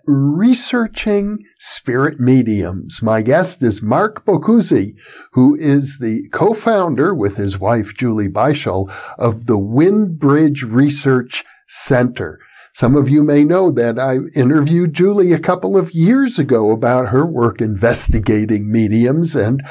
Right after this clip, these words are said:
I'm gonna link to that video now. If you haven't watched it, I think you'll enjoy it. Today, we'll, uh, explore with Mark further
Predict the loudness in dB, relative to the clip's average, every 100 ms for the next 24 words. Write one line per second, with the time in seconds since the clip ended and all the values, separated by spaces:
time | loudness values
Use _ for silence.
0 | -14 -2 2 4 4 4 4 2 -2 -6
1 | -18 _ _ _ 0 2 2 0 0 2
2 | 2 2 2 2 2 0 -2 0 2 2
3 | 2 -2 0 -2 -2 -4 0 0 2 2
4 | 2 2 2 4 4 2 2 4 4 2
5 | -2 -10 -20 -20 -20 -20 -20 _ _ _
6 | -2 2 4 4 2 0 -4 -8 2 4
7 | 4 0 -10 -4 -2 0 -2 -6 -12 -14
8 | -18 -20 -20 -20 -20 -4 -4 -2 -8 -8
9 | -6 -4 -2 -2 0 -2 -2 -2 0 -2
10 | -6 -18 -2 0 2 2 0 -8